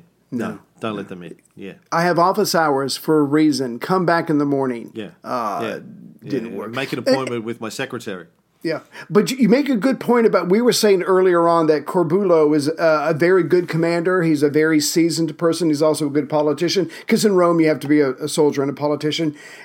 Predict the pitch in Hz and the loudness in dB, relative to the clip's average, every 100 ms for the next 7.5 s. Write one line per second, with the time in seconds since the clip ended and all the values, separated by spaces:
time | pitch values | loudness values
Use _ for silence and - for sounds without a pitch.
0 | - 185 180 202 240 240 156 - 180 180 | -2 -2 2 2 4 2 0 -4 0 2
1 | 202 185 156 165 160 151 160 156 220 226 | 4 2 2 2 2 0 -4 -2 0 0
2 | 220 170 180 170 165 151 147 220 - 202 | 0 0 2 2 2 0 0 -2 -4 -6
3 | 156 196 180 160 143 147 - - 180 185 | -4 0 2 2 0 -2 -6 -2 2 4
4 | 208 214 226 240 165 175 202 190 160 165 | 2 4 2 2 0 0 0 0 0 0
5 | 147 170 151 - 196 160 147 170 160 156 | 0 -2 -4 -2 0 2 2 2 0 0
6 | - - 180 156 143 143 160 165 156 143 | -4 -2 0 2 2 -2 -2 -2 0 0
7 | 143 147 156 147 | 0 2 2 2